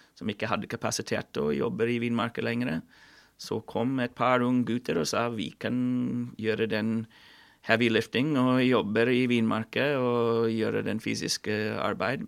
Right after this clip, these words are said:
men etter vi har gjort det, så vil vi gjerne kjøpe de druene til en lavere pris.» Og det ble en veldig god arrangement, fordi de fikk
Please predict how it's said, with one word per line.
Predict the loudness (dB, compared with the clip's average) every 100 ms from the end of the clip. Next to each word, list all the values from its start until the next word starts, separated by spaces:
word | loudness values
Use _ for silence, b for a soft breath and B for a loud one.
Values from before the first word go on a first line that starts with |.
| -8
men | -6 -2 -2 -2 -4 -8 b b b -6
etter | -4 -2
vi | 2
har | 4
gjort | 4 0 -2
det, | -2 -2
så | -2 -2 -2 -2
vil | -2 -2
vi | 0
gjerne | 0 0
kjøpe | -2 -2 -2 -4 -6
de | -6
druene | -4 -4 -2 -4 -6
til | -6 -6 -6 -6
en | -4
lavere | -2 -4 -4 -6
pris.» | -6 -4 -4 -4 -10 b b b b b b b -14
Og | -8 -6
det | -2 -2 -2
ble | 0
en | 0 0
veldig | -2 -2 -2
god | 0 0
arrangement, | 0 -4 -4 -6 -8
fordi | -8 -6
de | -4
fikk | -6